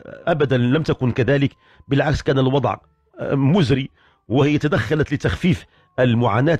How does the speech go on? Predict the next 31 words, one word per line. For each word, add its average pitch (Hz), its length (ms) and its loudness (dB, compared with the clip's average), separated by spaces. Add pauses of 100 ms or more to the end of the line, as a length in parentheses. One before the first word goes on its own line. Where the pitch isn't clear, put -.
(120)
على 117 180 0
هؤلاء 123 380 0
الناس، 135 340 0 (300)
واستطاعت 139 600 -2
أن 135 100 0
تصلح 143 420 -2 (280)
على 127 220 2
قدر 143 380 -2 (100)
ما 139 220 2
تستطيع 151 580 -2 (320)
وحسب 143 500 0
ما 123 140 2
تفهم. 98 400 0 (760)
لهذا 139 460 0
لما 135 300 0
رحلت 131 460 -4 (380)
وكان 127 240 0
يلقبها، 139 880 0 (140)
تلقبها 131 600 0
النساء 120 320 2
العازبات 107 480 0
الصغيرات. 123 460 0 (400)
أنا 135 240 0
س-، - 140 -6
سبق 156 360 -2
لي 143 160 2
أن 131 80 2
زرت 147 280 0
هذا 123 160 2
المقر 127 400 -2
ورأيت 123 420 0